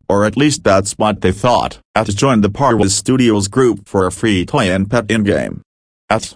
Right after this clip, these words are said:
D I S, make sure to turn up your volume for the best experience. D I S,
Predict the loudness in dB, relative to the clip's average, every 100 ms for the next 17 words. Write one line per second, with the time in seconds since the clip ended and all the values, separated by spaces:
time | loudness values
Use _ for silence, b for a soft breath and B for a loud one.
0 | _ -2 -2 0 -4 -4 0 0 0 -2
1 | 0 0 -2 0 2 2 0 0 -4 0
2 | 2 2 2 0 -2 -2 2 2 2 0
3 | -2 -4 -2 0 0 0 -4 -8 -10 _
4 | _ _ _ -2 -2 0 -2 -4 -8